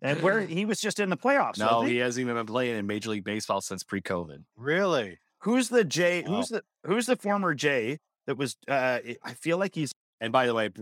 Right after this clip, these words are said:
Speaker 2: Laurie's only, like, thirty or thirty-two.
Speaker 3: Oh my God,
Speaker 1: <laughs> I
Speaker 3: really?
Speaker 1: know, it's crazy,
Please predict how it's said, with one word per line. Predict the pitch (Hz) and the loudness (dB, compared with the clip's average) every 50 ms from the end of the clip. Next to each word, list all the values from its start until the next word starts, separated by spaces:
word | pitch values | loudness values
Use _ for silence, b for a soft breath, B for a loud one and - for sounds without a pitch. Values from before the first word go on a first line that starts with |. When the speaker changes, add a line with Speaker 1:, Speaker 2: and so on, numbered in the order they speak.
| 107 - | -14 -2
Speaker 2:
Laurie's | - 120 127 131 127 120 110 104 | 2 4 4 4 4 2 2 0
only, | 110 107 104 98 98 | 0 0 0 0 -2
like, | 95 92 90 85 - | -2 -2 -4 -6 -6
thirty | - 101 98 92 87 85 85 85 | -6 -6 -6 -6 -6 -8 -10 -10
or | 80 82 - - | -12 -12 -14 -8
thirty-two. | - 98 87 87 78 73 - - 80 76 - - _ _ - - | -6 -6 -6 -6 -8 -10 -12 -12 -12 -12 -16 -20 _ _ -4 0
Speaker 3:
Oh | 165 175 170 | 0 2 2
my | - - 104 | 2 0 2
God, | 202 208 123 135 160 151 117 98 | 2 2 2 4 2 2 0 0
Speaker 1:
<laughs> | |
I | - 110 104 | 0 2 2
Speaker 3:
really? | 98 - - 104 | 2 0 -2 -4
Speaker 1:
know, | 92 | -4
it's | 92 - | -6 -6
crazy, | - - 117 104 104 95 - 92 82 | -2 -2 0 0 -2 -4 -6 -10 -12